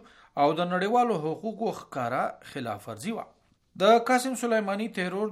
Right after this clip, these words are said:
دنیا د ایران او د امریکا ترمنځ د یوه بشپړه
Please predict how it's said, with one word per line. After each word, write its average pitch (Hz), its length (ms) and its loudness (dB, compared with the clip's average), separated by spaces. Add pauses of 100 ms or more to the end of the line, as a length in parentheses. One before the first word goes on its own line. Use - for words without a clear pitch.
دنیا 170 360 -4
د 185 220 -8
ایران 165 360 -2
او 202 160 -2
د 170 180 0
امریکا 151 280 -6
ترمنځ 151 440 -8
د 139 120 -4
یوه 139 260 -6
بشپړه 208 480 -2